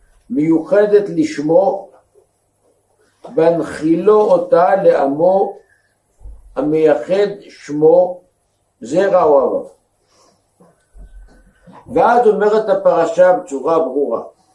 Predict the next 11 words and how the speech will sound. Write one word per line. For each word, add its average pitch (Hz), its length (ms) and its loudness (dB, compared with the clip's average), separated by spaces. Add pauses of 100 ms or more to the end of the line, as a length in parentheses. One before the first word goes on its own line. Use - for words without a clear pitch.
(1500)
"אם 240 240 0
בחוקותיי 165 760 2
תלכו, 403 720 2 (600)
את 160 140 0
מצוותיי 151 680 -2
תשמרו, 160 540 -6
ועשיתם 156 600 -2
אותם, 143 320 0 (100)
וישבתם 151 680 -2
לבטח 139 400 0 (100)
בארצכם." - 540 -6